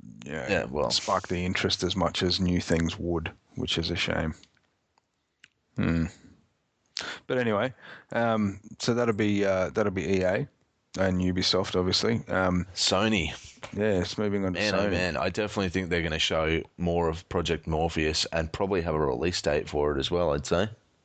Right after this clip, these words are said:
Speaker 1: Yeah, and hopefully a really good contingent of launch titles. You know,
Speaker 2: Yeah.
Speaker 1: gonna work for it.
Speaker 2: Well, they've got a lot of studios who haven't announced what they're working on, like Bend, Media Molecule, um,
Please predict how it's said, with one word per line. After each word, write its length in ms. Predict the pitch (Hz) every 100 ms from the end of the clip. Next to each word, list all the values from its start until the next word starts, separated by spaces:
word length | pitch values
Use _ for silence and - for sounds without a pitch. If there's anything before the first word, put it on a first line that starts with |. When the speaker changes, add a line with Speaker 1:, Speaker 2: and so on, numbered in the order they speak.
| - - -
Speaker 1:
Yeah, 160 | - 139
and 180 | 120 113
hopefully 380 | 127 123 131 107
a 80 |
really 320 | 98 104 104 95
good 340 | 90 101 87
contingent 540 | - 98 110 95 98 90
of 580 | - 92 87 - - 73 - - 78
launch 500 | 85 101 101 107 -
titles. 540 | 95 87 85 85 - - - - - -
You 80 | 95
know, 60 |
Speaker 2:
Yeah. 400 | 87 131 87 87 104
Speaker 1:
gonna 120 | 95
work 180 | 92 92
for 320 | - - 82 80
it. 80 | - - -
Speaker 2:
Well, 140 | 120
they've 200 | 135 139
got 160 | 123 147
a 40 | 123
lot 360 | 92 98 113
of 100 | 107
studios 560 | - - 104 98 90 82
who 80 | 87
haven't 280 | 95 90 87
announced 520 | 82 85 85 - -
what 120 | 82
they're 120 | 76
working 380 | 76 90 92 87
on, 180 | 78 78
like 220 | 76 -
Bend, 380 | 85 85 82 78
Media 320 | 82 85 85
Molecule, 880 | 82 80 80 - 87 82 82 80 80 - _ -
um, 560 | 80 78 78 78 76